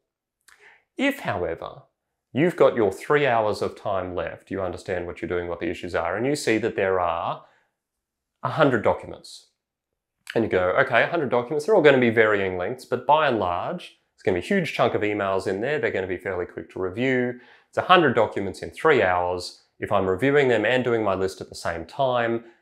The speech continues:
then I have about thirty and a bit documents to do each hour. That's a document every two minutes. That's reasonable. I can do that. Let's get to work," okay? Go through the process. Understand how long it should take.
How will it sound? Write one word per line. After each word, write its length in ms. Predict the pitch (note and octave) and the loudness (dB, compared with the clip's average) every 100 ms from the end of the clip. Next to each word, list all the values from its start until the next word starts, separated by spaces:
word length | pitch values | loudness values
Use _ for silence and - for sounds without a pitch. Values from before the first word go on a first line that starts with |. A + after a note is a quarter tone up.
| - | -2
then 180 | G#2 G2 | 0 2
I 240 | A2 A2+ | 2 0
have 340 | A2+ G2+ F#2 - | 0 -4 -4 -6
about 520 | G2 G2+ G#2 - - | -4 -2 -2 -4 -2
thirty 520 | C#3+ C#3+ C#3 C#3 A#2+ | 2 2 2 0 -2
and 180 | A#2 G#2+ | -2 -2
a 60 | G2+ | -2
bit 360 | G2 A2+ - | 0 -2 -2
documents 520 | A2 G#2 - F2 D#2 - | -4 -4 -6 -12 -12 -14
to 100 | - | -6
do 260 | F2+ F2+ | -6 -4
each 160 | G2 - | -8 -6
hour. 200 | E2 E2 | -6 -6
That's 220 | E2+ E2+ | -6 -6
a 40 | - | -2
document 380 | G2+ G#2 G2 | -2 -2 -6
every 240 | G2 F#2+ F2 | -4 -4 -4
two 260 | - B2+ | -2 0
minutes. 520 | A2 D3+ F#3 - - - _ _ | 2 2 0 -4 -12 -18 _ _
That's 260 | A#2 A#2+ A#2+ | 4 4 2
reasonable. 760 | B2 A2+ A#2 G#2+ G#2+ G#2+ - _ - | 2 2 2 2 0 -2 -10 _ 0
I 140 | G#2+ | 0
can 240 | G#2 G#2+ | 0 -4
do 220 | G2 F#2+ F2+ | -2 -2 -2
that. 260 | F2 F2 - _ _ | -2 -4 -8 _ _
Let's 220 | G2 F2+ | -2 -2
get 180 | - F2 | -2 -8
to 100 | - | -6
work," 340 | F2 - - _ _ _ F#2 | -8 -8 -14 _ _ _ -8
okay? 380 | G#2 A2+ B2 - _ _ _ _ | -2 -2 -2 -12 _ _ _ _
Go 280 | A#2+ A#2 C3+ | 8 8 6
through 320 | - B2+ A2 | 2 2 2
the 80 | G#2 | 0
process. 920 | - A2+ G2+ G2 - - - - _ _ | -2 2 2 0 -6 -12 -16 -20 _ _
Understand 600 | - A2 A#2 - A#2 G#2+ | 0 0 0 0 2 2
how 160 | A#2+ G#2+ | 2 0
long 240 | G#2 G2+ | 0 0
it 120 | G2+ - | -2 -6
should 240 | F#2+ - | -8 -8
take. 380 | C3+ C3 B2+ | -6 -4 -4